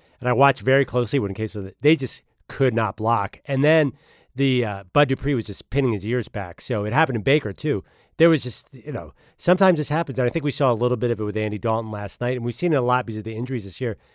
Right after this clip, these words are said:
Sometimes the quarterback just drops back and the pressure is too much. Like, uh, can, can you count that as a reason for Baker Mayfield struggling? It certainly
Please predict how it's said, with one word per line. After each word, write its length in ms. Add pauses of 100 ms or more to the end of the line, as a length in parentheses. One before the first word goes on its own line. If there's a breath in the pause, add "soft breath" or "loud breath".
(200 soft breath)
Sometimes 460
the 60
quarterback 400
just 140
drops 300
back 340
and 120
the 40
pressure 360
is 100
too 160
much. 260
Like, 180 (520 soft breath)
uh, 60 (120)
can, 280 (320)
can 220
you 380 (260)
count 240
that 140
as 80
a 60
reason 460
for 120
Baker 260
Mayfield 420
struggling? 500
It 160
certainly 400